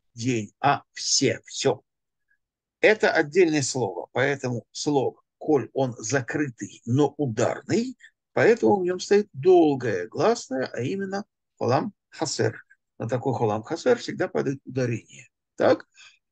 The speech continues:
А, э, здесь, например, вот «бехоль драхав», да? Например, «на всех путях», да? Холь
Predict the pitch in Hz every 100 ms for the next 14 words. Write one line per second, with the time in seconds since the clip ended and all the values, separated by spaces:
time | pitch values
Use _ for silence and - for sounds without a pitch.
0 | _ _ _ 135 139 135 131 - _ _
1 | _ _ 131 113 123 285 269 - 143 147
2 | 135 110 95 110 127 - - 123 139 -
3 | - 220 233 214 - _ _ _ 135 139
4 | - 92 - _ 165 247 339 _ _ _
5 | _ _ _ - 123 139 131 117 120 123
6 | 226 240 - _ 151 - 76 - _ -
7 | 330 - _ _ _ _ _ - - 247
8 | 233